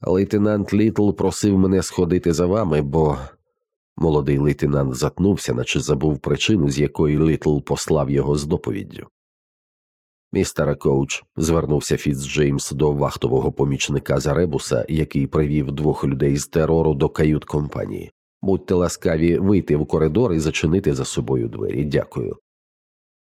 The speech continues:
Кроз'є теж звернув увагу на незвичну тишу, бо хропіння і скрип койок в носовій частині судна припинилися.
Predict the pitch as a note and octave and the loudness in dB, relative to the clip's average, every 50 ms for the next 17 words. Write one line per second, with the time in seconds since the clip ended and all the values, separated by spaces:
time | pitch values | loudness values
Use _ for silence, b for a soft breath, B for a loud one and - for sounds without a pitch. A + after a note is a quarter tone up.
0 | _ _ _ _ _ _ - F#2+ G#2 G2+ F2 G#2 A#2 A#2+ A#2+ A#2 - C3+ F#2 D#2 | _ _ _ _ _ _ -4 -2 0 0 2 2 2 2 2 2 0 0 0 0
1 | C#2 D2 C#2 C#2+ C#2+ C#2+ C#2 D2+ D2 D2 D#2 D2+ C#2 D#2 D2+ C#2+ D#2 D#2 C#2+ C#2 | -2 -2 -2 -2 0 0 0 0 2 2 2 2 2 0 0 0 0 0 0 2
2 | C#2 D2 D2 C#2 C#2 C2+ D2 - - - - D2 - - - - - - - - | 0 0 0 -2 -2 -2 -2 -4 -4 -4 -4 -4 -4 -4 -4 -4 -4 -2 -4 -4
3 | B1+ A1+ C2 C#2 D2+ C#2+ - - E2 D#2 D#2 - - - F#2+ F2+ E2 D2+ D2 C#2+ | -4 -4 -2 0 0 0 0 0 0 0 0 -2 0 0 2 2 2 2 2 0
4 | C#2+ - - - - - D#2+ E2 D#2 - - - - G#2+ A#2 A#2 E2 C#2 C#2 - | 0 -2 -4 -4 -2 0 0 0 0 -2 -6 -8 -4 0 2 2 2 2 0 0
5 | - D2 D2 C#2+ D2 - - D#2 C#2+ D2 D2 C#2 - D#2 C#2+ - - - D2 C#2 | -2 -2 0 0 -2 0 0 0 0 0 0 0 -2 -4 -4 -4 -2 -2 -2 -2
6 | C2 - - - D2+ C2 B1 C2+ C2 - - - G2 F#2+ - - C3 B2+ F2+ A#1 | -2 -4 -4 -4 -4 -2 -2 -2 -2 -2 -2 -2 -2 -2 0 0 -2 0 0 -2
7 | - - - - - - - - | -4 -6 -8 -10 -10 -12 -14 -16